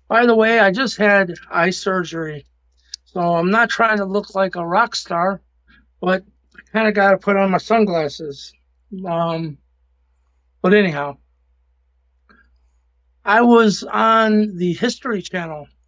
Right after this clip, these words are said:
on U F O hunters because I began filming U F Os over Lake Erie and started to accumulate quite a library of footage. And that's what brought the History Channel to my door.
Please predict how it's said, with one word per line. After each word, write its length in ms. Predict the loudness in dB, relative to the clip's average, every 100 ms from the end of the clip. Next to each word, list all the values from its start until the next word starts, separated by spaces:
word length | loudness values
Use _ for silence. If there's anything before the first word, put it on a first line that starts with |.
| _ _ _ _ -8
on 560 | -2 0 0 -2 -4
U 240 | 0 2 2
F 160 | 2
O 160 | -2 -2
hunters 520 | -4 -8 -8 -10 -14 _ _ -20 -12
because 400 | -6 0 2 2
I 100 | 0
began 680 | -2 -6 -2 -2 -2 -4 -6
filming 760 | -6 -2 -2 0 -2 -4 -6
U 260 | -4 -2 -2
F 160 | -4
Os 300 | -4 -4 -4
over 280 | -6 -4 -4
Lake 280 | -4 -6 -6
Erie 400 | -4 -4 -6 -10 _ _ _ _ _ _ _
and 500 | -8 -4 -4 -4 -10
started 680 | -14 -20 -4 -2 -2 -6 -14 -20
to 160 | 0 2
accumulate 840 | 2 -2 -2 0 0 -2 -6 -10 _ _ _ _ _
quite 240 | 0 2
a 80 | 2
library 640 | 0 0 0 -4 -6 -8 -12 _ _ _ -10
of 180 | -10 -10
footage. 540 | _ 0 0 -4 -8 _ _ _ _ _
And 140 | 0
that's 140 | 0 2 0
what 180 | 0
brought 220 | 2 0 0
the 100 | -4
History 400 | -6 -6 -8 -8
Channel 380 | -8 -8 -8
to 160 | -10 -10
my 160 | -10 -8
door. 560 | -2 2 2 -2 -8